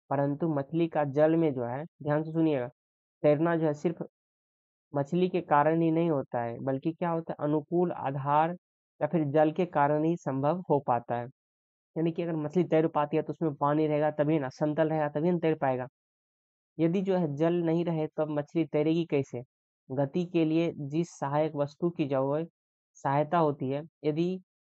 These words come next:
आवश्यकता होती है, तो उसे हम लोग क्या कहते हैं, धर्म कहा जाता है, ठीक है। उपरोक्त उदाहरण में जल जो है क्या है, धर्म है, क्योंकि वह मछली की गति में क्या करता है, सहायता होती है, ठीक है।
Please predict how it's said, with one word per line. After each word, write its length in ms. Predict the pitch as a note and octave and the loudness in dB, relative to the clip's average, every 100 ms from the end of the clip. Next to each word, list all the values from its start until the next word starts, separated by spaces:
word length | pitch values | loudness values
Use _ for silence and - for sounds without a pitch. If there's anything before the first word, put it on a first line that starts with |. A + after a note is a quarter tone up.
| _ - | _ -4
आवश्यकता 400 | C#3+ D#3 D3 D#3+ | -2 -4 -2 0
होती 240 | D3+ D3+ | 2 0
है, 60 | D#3 | -2
तो 80 | |
उसे 200 | D#3+ D#3+ | -2 -2
हम 120 | D#3 D#3 | -2 -2
लोग 100 | D#3 | -4
क्या 140 | E3 | -6
कहते 160 | E3+ D#3 | -4 -6
हैं, 80 | |
धर्म 260 | C#3+ C#3 D3+ | -4 -4 -4
कहा 200 | D3 B2+ | -2 -2
जाता 300 | B2+ A#2+ B2 | -2 -4 -6
है, 80 | B2 | -6
ठीक 200 | F3+ E3+ | -6 -8
है। 60 | |
उपरोक्त 840 | C#3 _ _ _ _ _ - G3 F#3+ | -10 _ _ _ _ _ -2 0 2
उदाहरण 340 | F3 E3 E3+ | 2 2 2
में 180 | F3 D#3 | 0 0
जल 260 | D#3 F3 E3+ | 2 2 2
जो 120 | D#3+ | 0
है 140 | C#3+ | -2
क्या 160 | D3 F3+ | -4 -4
है, 120 | F#3 F#3 _ _ _ - | -4 -8 _ _ _ -12
धर्म 380 | C#3 C#3 D#3+ E3+ | -4 0 0 0
है, 220 | E3 F3+ - _ _ | -2 -6 -12 _ _
क्योंकि 360 | E3 E3 F3 D3+ | -2 0 0 -2
वह 320 | E3 E3+ - _ _ _ _ - | 0 -2 -6 _ _ _ _ -6
मछली 260 | C#3+ D3 F#3+ | -4 0 -2
की 100 | F#3 | 2
गति 280 | D#3 D3+ F3 | 0 2 0
में 100 | E3+ | 0
क्या 120 | F3+ | -2
करता 180 | F3+ F3 | -4 -4
है, 40 | |
सहायता 540 | D#3 D3 C#3 C#3+ C3+ C#3 | -6 -4 0 0 2 0
होती 300 | B2+ A#2+ B2+ | -2 -4 -6
है, 80 | C3 | -6
ठीक 180 | F3+ | -8
है। 80 | C#3+ | -10